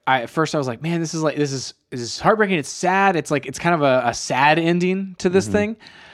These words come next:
Speaker 1: Um, because, like, okay, well, sure, you know, he is, he's had a relationship with his brother, but it's like, but that's different than having a conversation with your dad who you never met. And, but at the same time, it's like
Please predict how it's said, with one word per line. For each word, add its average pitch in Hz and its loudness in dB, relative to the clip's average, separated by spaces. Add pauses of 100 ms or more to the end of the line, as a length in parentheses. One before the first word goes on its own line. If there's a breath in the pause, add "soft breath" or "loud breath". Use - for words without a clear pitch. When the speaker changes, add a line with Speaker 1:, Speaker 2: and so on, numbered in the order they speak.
(180 loud breath)
Speaker 1:
Um, 147 6
because, 143 -2
like, 139 0
okay, 165 2
well, 139 2
sure, 175 2
you 156 4
know, 143 2
he 151 0
is, 147 0
he's - -8
had 160 4
a 151 4
relationship 139 0
with 127 -4
his 127 -2
brother, 147 4
but 139 2
it's 127 -4
like, 131 -4
but 135 0
that's 135 -4
different 170 2
than 151 0
having 147 2
a 131 -2
conversation 143 0
with 131 -4
your 131 -4
dad 139 0
who 139 -4
you 143 -2
never 151 0
met. 165 -2 (580 loud breath)
And, 151 2
but 160 6
at 143 2
the 143 -4
same 160 2
time, 127 2 (420 soft breath)
it's 151 -2
like 147 4